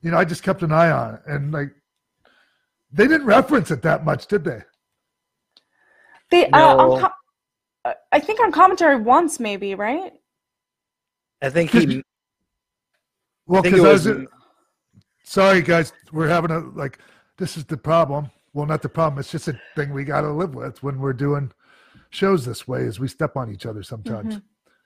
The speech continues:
Speaker 1: So where were we?
Speaker 3: I was gonna say commentary mentioned it, uh, once when Ciampa really cinched in this, uh, like, the bully choke when he was on the ground, as you could see him, like, bleeding all over his side.
Speaker 1: Yeah.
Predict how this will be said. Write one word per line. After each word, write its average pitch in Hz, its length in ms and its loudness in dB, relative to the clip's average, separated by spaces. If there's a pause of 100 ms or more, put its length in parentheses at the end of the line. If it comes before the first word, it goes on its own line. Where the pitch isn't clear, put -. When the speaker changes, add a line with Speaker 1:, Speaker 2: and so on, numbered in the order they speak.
(140)
Speaker 1:
So - 120 -8
where 160 160 2
were 180 140 4
we? 208 180 2 (1500)
Speaker 3:
I 127 40 6
was 139 120 2
gonna 147 160 -2
say 143 200 2
commentary 165 540 -2
mentioned 147 460 -8
it, 139 160 -2 (120)
uh, 117 380 0 (540)
once 147 500 -2
when 123 300 -4 (380)
Ciampa 131 460 2
really 131 440 0
cinched - 540 -10
in 135 180 -4
this, - 360 -6 (180)
uh, 117 380 -4 (220)
like, 120 200 -6
the 113 80 -2
bully 135 340 2
choke 117 440 0 (580)
when 127 100 -6
he 139 80 0
was 131 160 2
on 127 140 2
the 120 60 -2
ground, 131 280 2
as 120 200 0
you 120 120 -4
could 117 140 -10
see 123 200 0
him, 120 140 0
like, 117 300 -4
bleeding 123 560 -4
all 117 180 0
over 120 200 2
his 107 140 -8
side. 127 440 2
Speaker 1:
Yeah. 156 220 -2